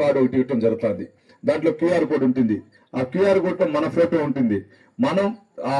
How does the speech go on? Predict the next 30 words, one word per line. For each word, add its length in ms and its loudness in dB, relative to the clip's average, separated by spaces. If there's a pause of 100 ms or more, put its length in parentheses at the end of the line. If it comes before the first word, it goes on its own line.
(220)
సంబంధించిన 560 2 (120)
రేషన్ 380 2
షాప్ 300 0
లో 80 6 (520)
మన 100 2 (120)
బియ్యం 280 2
తీసుకున్నాం, 380 0
సరుకులు 400 0
తీసుకున్నామా 480 0 (100)
తీసుకోలేదా 500 2
అనేది 200 0 (340)
తెలిసిపోతుంది. 560 2 (680)
తీయలేదంటే 580 2 (180)
ఎందుకు 300 2
తీయలేదు 340 0
అనేది 360 4
కూడా 180 -2
మనకి 300 2
అర్థమవుతుంది. 500 0 (380)
లేదా 240 4
ఇంత 100 -2 (100)
ముందులో 200 2 (120)
గతంలో 320 2 (100)
లాగా 220 2 (380)
మన 100 0 (120)
పేరుతో 340 0 (220)
ఎవరో 220 6
ఒకరు 180 0
రేషన్ 300 -2
తీసేసి 340 0